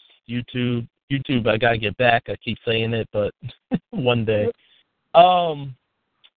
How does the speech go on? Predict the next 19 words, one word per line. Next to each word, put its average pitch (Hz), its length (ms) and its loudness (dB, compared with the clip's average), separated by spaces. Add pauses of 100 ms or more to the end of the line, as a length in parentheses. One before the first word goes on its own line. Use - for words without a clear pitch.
(120)
uh, 165 380 2 (360)
yeah, 135 320 -4
fi-, 147 240 0 (120)
final 160 360 2
thoughts. 156 300 0
I'm 143 140 -4
just 143 200 -6
enjoying 131 400 0
the 117 180 -2
show, 135 180 2
man. 117 400 -2
I'm 117 160 0
enjoying, 123 420 2
like 123 260 -2
Saint 139 200 -2
Clinton 117 340 -4
said, 131 300 2 (560)
some 139 140 0
mature 131 380 0